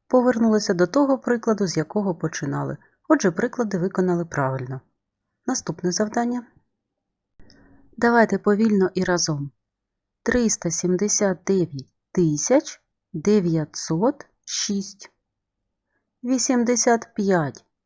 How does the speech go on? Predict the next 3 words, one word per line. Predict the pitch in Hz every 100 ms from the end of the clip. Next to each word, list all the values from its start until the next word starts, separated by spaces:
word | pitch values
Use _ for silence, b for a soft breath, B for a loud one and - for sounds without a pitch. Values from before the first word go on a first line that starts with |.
| _
тисяч | - 170 147 - 226 320 - - _ _ _ _ _ _ _ _ _ -
двадцять | 147 151 165 170 269 269 -
три. | 226 220